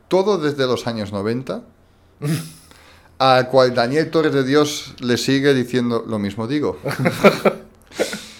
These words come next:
Speaker 1: Joaquín Villena Rodríguez. Ahora mismo el que más me duele como vinagre en las heridas es Imperio Secreto. Parte de una idea muy ambiciosa e interesante la etapa de Nick Spencer en Capitán América, pero creo que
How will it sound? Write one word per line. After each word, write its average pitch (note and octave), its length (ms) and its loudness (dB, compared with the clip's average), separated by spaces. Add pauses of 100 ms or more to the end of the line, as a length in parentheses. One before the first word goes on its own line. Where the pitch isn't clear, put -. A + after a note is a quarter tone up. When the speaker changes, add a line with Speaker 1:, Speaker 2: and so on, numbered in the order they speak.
(280)
Speaker 1:
Joaquín E3 380 6
Villena F3 380 2
Rodríguez. B2+ 760 2
Ahora G#3+ 220 4
mismo G#3+ 440 2
el D3+ 160 2
que C#3+ 140 0
más E3 240 0
me F3 140 0
duele D#3+ 280 2
como C#3+ 240 0
vinagre C3+ 440 0
en C3+ 40 -2
las B2+ 160 -2
heridas C3 400 0
es B2 220 -4
Imperio B2 500 0
Secreto. G#2 640 -4 (140)
Parte C#3+ 360 4
de C#3 80 0
una C#3 160 0
idea C3 220 2
muy C#3 220 -2
ambiciosa C#3 560 -2
e - 20 0
interesante B2 540 -2
la A#2 120 4
etapa A2+ 360 0
de G#2+ 100 2
Nick B2 140 -4
Spencer B2 420 -4
en A2+ 140 -4
Capitán G#2 420 -2
América, A#2 540 -2
pero G#2 240 -2
creo C#3 260 -2
que C3 160 -2